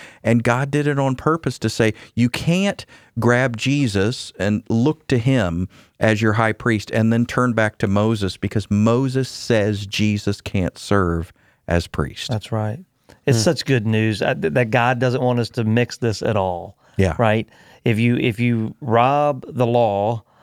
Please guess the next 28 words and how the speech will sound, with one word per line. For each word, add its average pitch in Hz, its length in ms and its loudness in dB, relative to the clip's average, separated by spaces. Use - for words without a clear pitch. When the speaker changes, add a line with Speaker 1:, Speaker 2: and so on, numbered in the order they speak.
Speaker 2:
of 110 140 2
its 113 160 -2
power 120 720 0
to 131 180 0
condemn 135 760 0
and 123 180 2
reveal 117 340 0
death, 101 480 -2
you, 120 180 2
you 120 220 0
don't 123 240 2
see 120 240 0
a 107 60 0
true 120 260 -2
need 110 280 0
for 95 300 -2
a 113 100 -2
savior. - 580 -4
Speaker 1:
Yeah. 87 220 2
Speaker 2:
If 127 180 2
you 143 140 2
rob 135 420 0
grace 113 580 -2
by 101 260 0
mixing 120 480 0
it 113 100 -2
with 104 200 -4
law, 98 560 -2